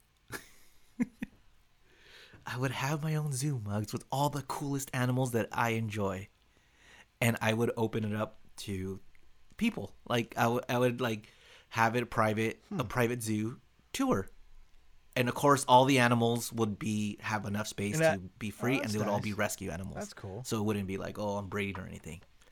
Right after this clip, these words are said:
Speaker 1: So it would be so dope, dude. Move to Montana or something and just be like,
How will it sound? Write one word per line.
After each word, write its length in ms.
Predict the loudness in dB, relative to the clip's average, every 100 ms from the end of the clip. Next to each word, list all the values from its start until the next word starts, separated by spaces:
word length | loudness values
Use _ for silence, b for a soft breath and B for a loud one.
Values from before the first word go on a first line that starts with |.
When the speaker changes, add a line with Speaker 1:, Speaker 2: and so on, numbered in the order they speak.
| b b b -2
Speaker 1:
So 300 | 0 0 -2
it 160 | -4 -4
would 160 | -6 -6
be 320 | -4 -4 -8 -18
so 480 | -8 -4 0 2 2
dope, 300 | 0 -6 -6
dude. 300 | -6 -4 2
Move 140 | 2
to 80 | 4
Montana 520 | 0 -4 0 2 4
or 80 | 2
something 360 | 2 2 2 0
and 80 | 0
just 140 | 0
be 100 | -2
like, 360 | 0 -2 -4